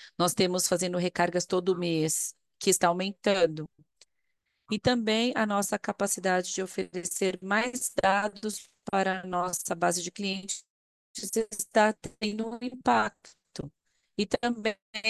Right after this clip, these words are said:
os serviços digitais estão tendo um impacto com um leve aumento do arpo.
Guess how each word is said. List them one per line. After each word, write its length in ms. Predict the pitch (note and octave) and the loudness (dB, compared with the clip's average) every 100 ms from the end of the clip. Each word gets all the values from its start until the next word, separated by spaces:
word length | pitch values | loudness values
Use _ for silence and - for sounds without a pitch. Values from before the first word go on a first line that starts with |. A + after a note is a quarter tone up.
| G#3+ A3 | -2 -4
os 220 | G#3 - - | -8 -8 -10
serviços 920 | - G3 - F3 _ _ G3 F#3 G3+ | -8 -8 -8 -20 _ _ -6 -4 -4
digitais 1080 | - - F#3+ G3 G#3+ G3+ F#3 F3+ F3+ F#3 - | -4 -6 -4 -4 0 2 2 2 0 -2 -10
estão 380 | - _ F#3+ F#3+ | -12 _ -12 -10
tendo 540 | - F3+ E3+ F#3 F#3+ F#3 F#3 - _ _ | -10 -10 -12 -12 -10 -10 -14 -18 _ _
um 60 | - | -4
impacto 800 | A3+ A3+ _ F#3+ F3 - - F3+ _ | -4 -4 _ 4 4 0 -10 -12 _
com 120 | - G3+ | 0 2
um 200 | G3 G3 | 2 4
leve 280 | F#3+ G3+ G#3+ | 4 4 2
aumento 520 | G3+ G3 G3 - G#3+ | 2 -2 -4 -6 -4
do 240 | G#3 G3+ _ G3+ - | -2 -2 _ -12 2
arpo. 480 | F3+ C#3 D3+ - C#3+ | 4 4 2 -2 -12